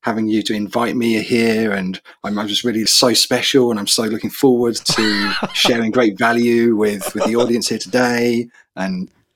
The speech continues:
Speaker 1: and then you
Speaker 2: Yeah.
Speaker 1: kind of, like, finally get into talking. That's what
Speaker 2: Yeah.
Speaker 1: Americans do, isn't it?
Speaker 2: It is, yeah, but, uh, you need to say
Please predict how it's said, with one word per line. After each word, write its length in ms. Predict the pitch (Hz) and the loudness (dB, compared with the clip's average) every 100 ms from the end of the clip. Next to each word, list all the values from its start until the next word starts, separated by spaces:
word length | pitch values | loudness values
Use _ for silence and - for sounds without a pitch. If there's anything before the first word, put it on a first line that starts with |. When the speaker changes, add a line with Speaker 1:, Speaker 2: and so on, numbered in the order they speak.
| - - _ - | -20 -20 _ -2
Speaker 1:
and 80 | 120 | 2
then 120 | 135 | 4
you 60 | 123 | 4
Speaker 2:
Yeah. 40 | |
Speaker 1:
kind 100 | 131 | 0
of, 60 | 110 | 0
like, 120 | 113 | -2
finally 280 | - 117 101 | -2 -4 -4
get 120 | 95 | -6
into 120 | 92 - | -8 -10
talking. 320 | - - - _ _ _ | -14 -14 -20 _ _ _
That's 120 | 226 | -2
what 120 | - - | -2 0
Speaker 2:
Yeah. 60 | |
Speaker 1:
Americans 280 | 127 120 113 | -2 -2 -8
do, 120 | - | -10
isn't 160 | - 247 | -8 -10
it? 60 | - _ - - - - - | -12 _ -16 -16 -18 -20 -6
Speaker 2:
It 100 | 170 | 0
is, 340 | 190 160 - 123 | 2 0 -2 -10
yeah, 380 | - 151 147 123 | -2 0 2 0
but, 360 | 117 135 135 - | 0 0 0 -2
uh, 80 | 143 | -2
you 160 | 160 | 0
need 140 | 156 185 | 0 0
to 100 | - | -2
say 140 | - | -2